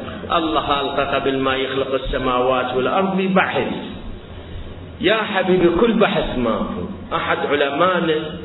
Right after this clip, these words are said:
الماضي رضوان الله عليه عنده كتاب اسمه عبقات الأنوار،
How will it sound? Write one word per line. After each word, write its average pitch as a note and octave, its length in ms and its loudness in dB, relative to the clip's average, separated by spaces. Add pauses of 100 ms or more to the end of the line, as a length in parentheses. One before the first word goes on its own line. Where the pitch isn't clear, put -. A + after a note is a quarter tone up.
(720)
الماضي C#3 680 2
رضوان B2 480 2
الله B2+ 440 2
عليه E3 640 0 (680)
عنده D#3+ 300 2 (100)
كتاب E3+ 400 0
اسمه D#3 360 -2
عبقات C3+ 680 0
الأنوار، B2 880 0